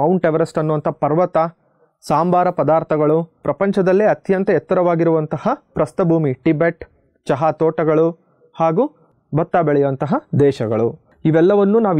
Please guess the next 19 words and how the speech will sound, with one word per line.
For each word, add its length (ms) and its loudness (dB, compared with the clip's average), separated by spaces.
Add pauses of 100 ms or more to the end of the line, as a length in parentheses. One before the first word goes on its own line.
ಎಲ್ಲಿ 160 2
ಕಾಣ್ತೀವಿ? 520 0 (460)
ಏಷ್ಯಾ 440 0
ಖಂಡದಲ್ಲಿ 400 0 (100)
ಕಾಣ್ತೀವಿ. 460 -2 (500)
ಇಲ್ಲಿ 280 4
ನಾನು 200 2
ತೋರಿಸ್ತಾ 400 0
ಇರುವಂಥ 240 0 (120)
ಚಿತ್ರಗಳೆಲ್ಲ 520 0 (500)
ಏಷ್ಯಾ 340 0 (100)
ಖಂಡದ 280 0 (340)
ಪ್ರಾಕೃತಿಕ 520 -2 (200)
ವೈವಿಧ್ಯತೆಗಳನ್ನ 800 0 (220)
ತೋರಿಸ್ತಾ 480 0
ಇದೆ. 160 0 (440)
ಎತ್ತರವಾದ 560 0 (100)
ಪರ್ವತ, 320 -2 (420)
ಪ್ರಸ್ಥಭೂಮಿ, 600 0